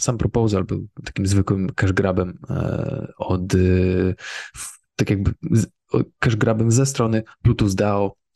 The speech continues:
od Arbitrum, no bo, mm, tak jakby sami stworzyli problem, którego nie są w stanie, e, naprawić. No ale teraz, y, jeżeli wchodzi nam staking na, na Arbitrum, to Plutus dao, e, s-, powiedział, że on też będzie wspierał ten natywny staking,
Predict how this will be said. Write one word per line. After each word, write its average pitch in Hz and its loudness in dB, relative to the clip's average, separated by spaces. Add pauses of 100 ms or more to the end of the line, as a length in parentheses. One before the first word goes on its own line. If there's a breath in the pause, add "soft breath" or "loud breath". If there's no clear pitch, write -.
(100)
od 110 0
Arbitrum, 104 0 (360 loud breath)
no 110 2
bo, 98 2
mm, 101 -2
tak 101 0
jakby 98 2
sami 101 2
stworzyli 98 0
problem, 95 2
którego 98 0
nie 98 0
są 98 0
w 95 -2
stanie, 90 -2 (260)
e, 95 2
naprawić. 92 -2 (840 loud breath)
No 131 4
ale 101 2 (480)
teraz, 123 2 (120)
y, 113 6
jeżeli 113 2
wchodzi 113 0
nam 95 0
staking 104 -2
na, 92 0 (200)
na 104 2
Arbitrum, 101 0
to - 2
Plutus 120 2
dao, 90 -2 (200)
e, 98 -2
s-, - -2
powiedział, 113 4
że 104 0
on 160 -4
też 120 0
będzie 104 0
wspierał 107 2
ten 95 0
natywny 98 0
staking, - -4